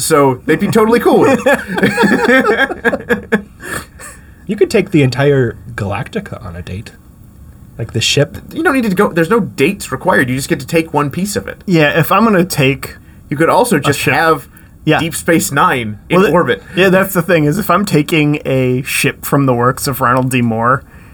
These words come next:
Speaker 3: it's probably not going to be the busted up Galactica.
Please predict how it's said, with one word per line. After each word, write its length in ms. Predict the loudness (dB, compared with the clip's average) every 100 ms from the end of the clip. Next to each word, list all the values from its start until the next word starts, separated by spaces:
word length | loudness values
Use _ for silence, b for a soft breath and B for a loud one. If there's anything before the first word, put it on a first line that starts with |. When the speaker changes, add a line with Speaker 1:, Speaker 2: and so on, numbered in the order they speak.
| B -4
Speaker 3:
it's 180 | -4
probably 600 | -4 -2 0 0 2 2
not 500 | 2 2 2 0 -2
going 260 | -2 0 0
to 60 | -2
be 360 | -2 0 0
the 100 | -2
busted 480 | -4 -2 -2 -2 -4
up 160 | -4 -4
Galactica. 840 | -6 -2 -4 -6 -10 -6 -4 -6